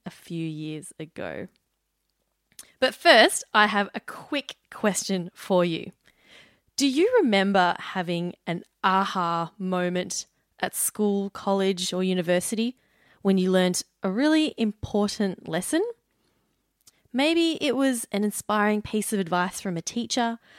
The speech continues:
or maybe your lecturer caught you sleeping in class, or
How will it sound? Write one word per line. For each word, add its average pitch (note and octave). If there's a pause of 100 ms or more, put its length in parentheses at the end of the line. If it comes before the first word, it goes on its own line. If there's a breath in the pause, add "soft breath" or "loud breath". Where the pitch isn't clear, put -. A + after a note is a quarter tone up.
(160 loud breath)
or F3
maybe G#3
your F#3+
lecturer F#3
caught -
you E3
sleeping G3
in E3
class, G3 (380 soft breath)
or D#3+